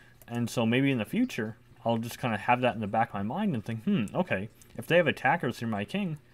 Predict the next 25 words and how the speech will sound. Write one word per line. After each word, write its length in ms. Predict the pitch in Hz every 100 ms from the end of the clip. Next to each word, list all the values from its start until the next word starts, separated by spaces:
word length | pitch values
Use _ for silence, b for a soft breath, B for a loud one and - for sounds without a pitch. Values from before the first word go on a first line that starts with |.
| b -
especially 440 | - - 131 131
if 100 | 110
they 60 | 107
have 100 | 87
a 40 |
lot 260 | 98 208 135
more 140 | 107
attackers, 560 | 95 90 87 92 92 - b b -
maybe 220 | 156 151
I 120 | 160
should 180 | 151 131
try 200 | 127 117
and 120 | 113
get 160 | 104 -
some 180 | 127
kind 180 | 120 117
of 60 | 104
defenders 540 | 123 175 180 131 -
near 80 | 98
my 160 | 85 85
king." 240 | - 95 B B B B
And 300 | 151 170 151 - _ - 113
try 220 | - 220 277
and 120 | 220
turn 300 | - 156